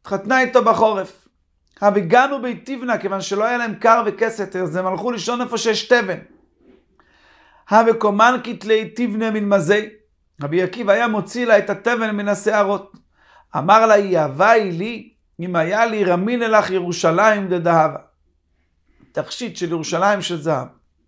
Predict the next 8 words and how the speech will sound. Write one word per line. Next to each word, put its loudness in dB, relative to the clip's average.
עתה 2
אליהו 4
רצה 2
לנחם -2
אותם, -2
"אידמא -4
לאון 4
כאינשא." -4